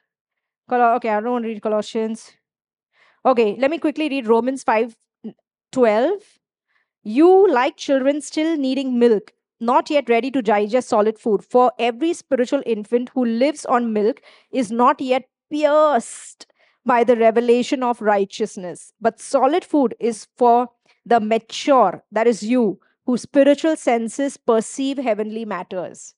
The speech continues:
You're getting pierced. It's saying if you're an infant, not pierced with righteousness, doesn't know. So just because they're pastors doesn't mean God is saying, "Oh, the pastors, call them up." Like how someone said, "No, elder, no, no.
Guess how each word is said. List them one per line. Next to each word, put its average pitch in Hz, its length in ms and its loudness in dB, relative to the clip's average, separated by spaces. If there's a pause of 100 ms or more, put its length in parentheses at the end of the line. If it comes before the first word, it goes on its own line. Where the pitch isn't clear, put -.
(840)
You're 220 140 -6
getting 226 280 -8
pierced. 269 680 -6
It's 226 140 -4
saying 262 140 -4
if 247 80 -4
you're 247 120 2
an 240 120 -4
infant, 294 540 -4 (500)
not 269 240 -4
pierced 254 300 0
with 277 120 -2
righteousness, 220 680 -6
doesn't 233 340 -4
know. 214 240 -4 (640)
So 277 180 4
just 294 260 -2
because 285 240 0
they're 302 120 0
pastors 269 600 0
doesn't 269 380 0
mean 277 160 -4
God 233 240 4
is 254 100 -2
saying, 254 200 -6
"Oh, 214 440 0
the 196 80 -4
pastors, 202 600 -6
call 202 260 -2
them 190 200 -6
up." 175 160 -10 (380)
Like 208 200 -8
how 226 160 -2
someone 214 260 -8
said, 208 180 -10
"No, 233 140 -10 (140)
elder, 220 200 -10
no, 269 120 -6
no. 220 180 -12